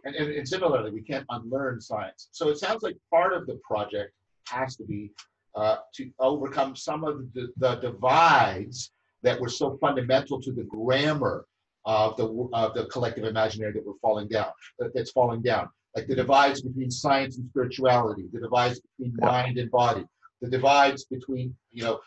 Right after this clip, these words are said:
Speaker 1: uh, you know, subjectivity and objectivity, the divides between, you know, my own personal space and, and, and my own personal cognition and,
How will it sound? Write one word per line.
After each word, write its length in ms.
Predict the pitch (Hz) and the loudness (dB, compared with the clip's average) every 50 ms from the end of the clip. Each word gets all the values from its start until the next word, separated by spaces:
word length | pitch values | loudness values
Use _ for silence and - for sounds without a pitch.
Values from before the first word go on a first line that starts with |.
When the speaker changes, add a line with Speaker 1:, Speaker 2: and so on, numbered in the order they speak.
| _ _ _ _ - 113 | _ _ _ _ -10 -10
Speaker 1:
uh, 80 | 113 - - | -10 -10 -10
you 120 | - 120 120 | -8 -6 -2
know, 200 | 117 110 110 - - _ _ _ - 113 | 0 0 -2 -2 -6 _ _ _ -14 -4
subjectivity 640 | - - - - 143 147 143 - - 151 143 135 127 | 0 2 2 2 2 0 -2 -2 -2 -2 -2 0 0
and 80 | 127 131 | 2 4
objectivity, 760 | 127 131 127 127 123 - - 156 147 135 127 113 104 95 95 | 4 4 2 0 -6 -4 -2 -2 0 0 0 -2 -4 -6 -6
the 80 | 117 117 | -6 -6
divides 400 | 123 113 127 127 127 131 127 117 | -2 4 6 6 6 6 4 0
between, 400 | 117 - - 131 120 120 117 - _ _ _ _ - | -8 -12 -10 -8 -8 -8 -8 -10 _ _ _ _ -8
you 80 | 120 | -4
know, 260 | 117 113 117 113 - _ _ - | -2 -2 -2 -2 -6 _ _ 0
my 160 | 123 120 131 | 2 2 2
own 240 | 139 139 139 135 131 | 2 0 -2 -2 -4
personal 440 | - - 156 147 147 - - 120 110 | -2 0 0 0 0 -2 -4 -6 -6
space 480 | - - - 123 110 107 101 107 - - | -6 -4 -2 0 0 0 -2 -4 -6 -6
and, 160 | 110 110 107 - - _ _ _ - | -6 -6 -6 -8 -14 _ _ _ -8
and, 160 | 113 113 - - | -8 -8 -8 -10
and 100 | 113 104 - 120 | -12 -10 -6 -2
my 160 | 127 127 123 | 2 2 4
own 140 | 135 147 147 | 4 2 0
personal 420 | 147 - 175 165 165 - 147 127 - | 0 0 0 0 0 0 -2 -2 0
cognition 600 | - 131 117 - 117 120 113 110 - 113 110 110 | 0 0 0 0 -2 -4 -6 -6 -6 -6 -6 -6
and, 160 | 110 110 | -6 -8